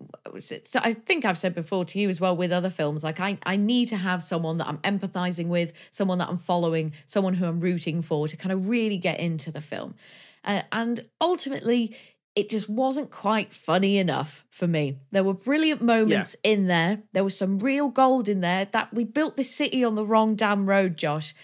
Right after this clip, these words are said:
Speaker 1: I can't tell you. I, that's how I sing it now. I was singing it the other day and Ollie was like, "You know those aren't the words." And I was like, "Oh, I know, babe.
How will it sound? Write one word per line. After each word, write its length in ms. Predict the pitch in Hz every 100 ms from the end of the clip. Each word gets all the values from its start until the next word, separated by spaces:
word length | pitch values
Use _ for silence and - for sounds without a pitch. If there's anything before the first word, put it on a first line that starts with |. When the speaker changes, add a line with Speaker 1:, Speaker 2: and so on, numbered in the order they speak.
| - -
Speaker 1:
I 60 |
can't 340 | 220 233 254 226
tell 240 | 202 220
you. 120 | 202 -
I, 200 | 214 214
that's 280 | 233 254
how 140 | 247 262
I 100 | 208
sing 260 | - 247
it 140 | 220 220
now. 280 | 156 160 175 - - -
I 100 | 226
was 160 | 240 -
singing 260 | 285 277 208
it 80 |
the 100 | 190
other 100 | 196
day 280 | 208 233 214
and 100 | 196
Ollie 240 | 208 208 214
was 260 | 202 202
like, 360 | 190 185 175 -
"You 80 | 254
know 260 | 359 403
those 220 | 269 247
aren't 160 | 240 202
the 100 | 196
words." 540 | 196 240 208 196 202
And 100 | 220
I 120 | 196 196
was 120 | 202
like, 300 | 185 170 -
"Oh, 160 | 180 185
I 140 | 185
know, 220 | 180 165
babe. 320 | 160 156 160